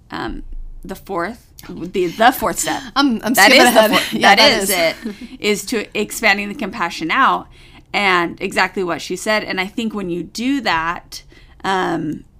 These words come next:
Speaker 1: you create an openness and an expanse in you that then, because all you see that we all have it, it's circula-,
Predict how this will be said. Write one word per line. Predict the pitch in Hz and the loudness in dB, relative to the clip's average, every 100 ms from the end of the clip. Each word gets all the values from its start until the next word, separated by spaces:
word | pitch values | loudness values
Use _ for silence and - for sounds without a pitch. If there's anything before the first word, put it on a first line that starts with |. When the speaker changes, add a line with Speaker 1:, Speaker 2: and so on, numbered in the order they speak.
| - - - _ _ _ _ | -20 -20 -20 _ _ _ _
Speaker 1:
you | 214 208 214 | -6 -4 -6
create | - 208 214 202 220 - | -6 -4 -2 -2 -4 -6
an | 185 - - | -8 -8 -6
openness | 190 190 226 226 | -6 -4 -6 -6
and | - 185 | -6 -6
an | 170 | -8
expanse | - - 175 165 - - - | -8 -6 -4 -4 -8 -16 -10
in | 190 202 233 | -8 -4 0
you | 285 277 | 2 2
that | 196 175 | 0 -2
then, | 190 180 175 - - | -2 0 -4 -12 -18
because | - - 269 254 | -14 0 0 2
all | - 226 - | 0 0 -2
you | - 208 208 | -10 -8 -6
see | - - - 233 233 233 254 - - - - _ | -6 -6 -4 -4 -4 -6 -8 -10 -20 -20 -20 _
that | 180 | -6
we | 196 | 2
all | 202 247 | 4 6
have | 233 180 | 4 2
it, | 170 185 - - _ | 2 -2 -4 -16 _
it's | 214 - | -12 -6
circula-, | 214 208 190 | -6 -6 -8